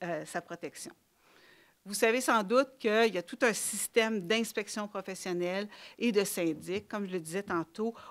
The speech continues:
au moment où est-ce qu'il y a des écarts. Alors, la compétence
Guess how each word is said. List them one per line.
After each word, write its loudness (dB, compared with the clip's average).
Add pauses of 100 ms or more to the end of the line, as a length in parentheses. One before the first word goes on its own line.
au 2
moment 4
où 0
est-ce -4
qu'il -6
y 4
a 0
des 0
écarts. -8 (420)
Alors, 4 (120)
la 6
compétence -4